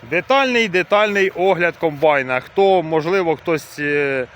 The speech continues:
про такий, е, не те, що мріє, а придивляється, бо вони якби, ну, такі вони, я б сказав би, що бюджетні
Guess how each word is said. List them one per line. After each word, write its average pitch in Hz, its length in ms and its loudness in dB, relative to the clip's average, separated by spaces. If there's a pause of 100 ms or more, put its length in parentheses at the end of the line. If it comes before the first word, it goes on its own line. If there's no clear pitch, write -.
(540)
про 151 140 -2
такий, 165 540 -2
е, 127 580 -2 (720)
не 143 80 -4
те, 208 160 0
що 185 200 -2
мріє, 165 540 0
а 170 40 0
придивляється, 156 840 -2
бо 139 220 -2 (520)
вони 151 240 -4
якби, 156 520 0 (1300)
ну, 233 100 -8
такі 180 280 -4
вони, 120 220 -6 (680)
я 160 120 -2
б 139 60 -10
сказав 175 340 0
би, 151 100 -6
що 143 160 -6
бюджетні 131 680 -4